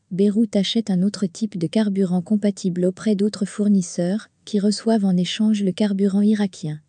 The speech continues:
Ce mécanisme est estimé à environ cinq cent cinquante millions de dollars.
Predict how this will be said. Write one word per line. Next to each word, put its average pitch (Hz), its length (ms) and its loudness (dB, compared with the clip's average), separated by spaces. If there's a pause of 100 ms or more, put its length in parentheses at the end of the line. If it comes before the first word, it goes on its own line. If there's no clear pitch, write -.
(360)
Ce - 160 -4
mécanisme 196 640 2
est 196 140 0
estimé 220 460 2
à 190 100 2
environ 190 340 2
cinq 233 220 0
cent 226 160 0
cinquante 214 480 0
millions 208 320 6
de 202 100 4
dollars. 175 600 -2